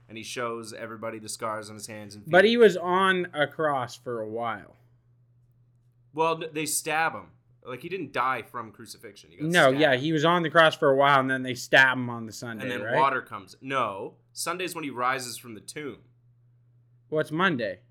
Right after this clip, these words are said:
Speaker 1: Sorry, Monday is
Speaker 2: Monday.
Speaker 1: when he rises
Speaker 2: What
Speaker 1: from
Speaker 2: was
Speaker 1: the tomb.
Speaker 2: Friday?
Speaker 1: Friday,
Speaker 2: That's
Speaker 1: he dies.
Speaker 2: stabbing.
Speaker 1: He dies, yeah. So they
Speaker 2: Okay.
Speaker 1: probably strung him up the Monday before.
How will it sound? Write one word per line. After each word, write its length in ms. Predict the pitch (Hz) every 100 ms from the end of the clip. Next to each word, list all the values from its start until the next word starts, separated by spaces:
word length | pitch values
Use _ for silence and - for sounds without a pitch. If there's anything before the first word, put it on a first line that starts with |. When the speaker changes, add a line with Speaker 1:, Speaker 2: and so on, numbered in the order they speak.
| _
Speaker 1:
Sorry, 260 | - 135
Monday 460 | 113 127 160 156 123
is 80 | 135
Speaker 2:
Monday. 240 | 156 147
Speaker 1:
when 80 | 123
he 20 |
rises 120 | 107
Speaker 2:
What 60 | 175
Speaker 1:
from 60 | 190
Speaker 2:
was 100 | 185
Speaker 1:
the 60 | -
tomb. 100 | 196
Speaker 2:
Friday? 340 | 220 240 294 - _ _ _ _
Speaker 1:
Friday, 240 | - 165 202
Speaker 2:
That's 140 | 233
Speaker 1:
he 60 | 170
dies. 400 | 143 170 151 131
Speaker 2:
stabbing. 180 | 113 101 - _
Speaker 1:
He 180 | 147
dies, 400 | 123 123 107 95
yeah. 140 | 120 87 - _ -
So 120 | 123 185
they 100 | 180
Speaker 2:
Okay. 60 |
Speaker 1:
probably 580 | 196 226 247 240 185 175
strung 360 | 151 - 185 175
him 100 | 156
up 220 | 147 -
the 80 | 139
Monday 340 | 139 131 127
before. 520 | 117 110 - 92 -